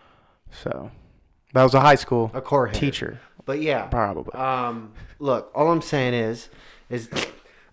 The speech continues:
Speaker 2: <clears throat> sorry, Corona. It, look, it. I, never mind, I'm not gonna get it. It's situational. Okay.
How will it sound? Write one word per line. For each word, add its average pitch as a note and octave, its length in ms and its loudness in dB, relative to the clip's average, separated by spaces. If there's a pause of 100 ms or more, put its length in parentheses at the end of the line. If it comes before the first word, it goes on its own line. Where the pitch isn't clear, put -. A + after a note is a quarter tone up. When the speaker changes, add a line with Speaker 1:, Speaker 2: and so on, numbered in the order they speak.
(120)
Speaker 2:
<clears throat> G3+ 320 4 (800)
sorry, E2 320 -16
Corona. D#2+ 460 -16 (920)
It, D#3 220 -12
look, D#3+ 300 -4
it. G3+ 140 -6 (400)
I, G#2 120 -10
never G2 200 -10
mind, E2 160 -10
I'm G#2 80 -10
not F2+ 140 -12
gonna E2 140 -18
get D#2+ 120 -18
it. D#2 140 -20
It's - 140 -16
situational. F#2+ 760 -4 (180)
Okay. G#2+ 260 -8